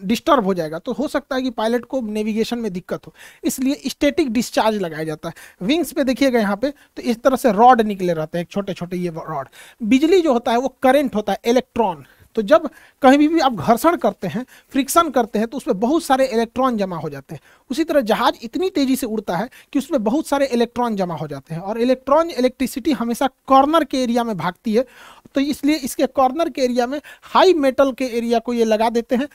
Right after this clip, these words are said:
ताकि यहाँ पे इलेक्ट्रॉन आए और ये इलेक्ट्रॉन बाहर गिर जाए, ये इलेक्ट्रॉन उड़ते जहाज से, से बाहर गिर जाए, तो इसलिए इसे स्टैटिक डिस्चार्ज कहते हैं।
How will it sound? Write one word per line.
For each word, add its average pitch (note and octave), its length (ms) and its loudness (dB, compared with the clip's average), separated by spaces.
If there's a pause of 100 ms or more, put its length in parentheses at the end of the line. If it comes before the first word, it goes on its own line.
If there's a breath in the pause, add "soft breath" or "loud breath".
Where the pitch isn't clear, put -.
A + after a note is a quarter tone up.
(200 soft breath)
ताकि C4 300 -2
यहाँ B3 240 4
पे D4+ 140 4
इलेक्ट्रॉन C4 420 2
आए D4 100 0
और A#3 180 0
ये B3 180 2
इलेक्ट्रॉन B3+ 380 0
बाहर F3+ 280 0
गिर D#3 160 -8
जाए, C#3+ 200 -12 (340 soft breath)
ये A3+ 100 6
इलेक्ट्रॉन B3+ 320 0
उड़ते B3 340 -4
जहाज A3+ 220 2
से, A#3 160 0
से F#4 180 -4
बाहर E3+ 300 -2
गिर D3 180 -12
जाए, C#3+ 160 -18 (280 soft breath)
तो C#4+ 60 -2
इसलिए C#4 240 0
इसे D4 240 -4
स्टैटिक B3+ 460 0
डिस्चार्ज F#3+ 440 -2
कहते D3+ 320 -10
हैं। - 180 -18